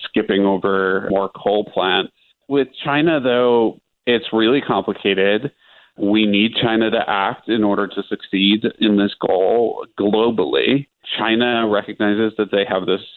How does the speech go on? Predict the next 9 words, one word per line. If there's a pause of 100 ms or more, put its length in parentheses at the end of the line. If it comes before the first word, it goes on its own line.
(380)
issue. (140)
They (100)
have
domestic
reasons
to
act. (240)
They
did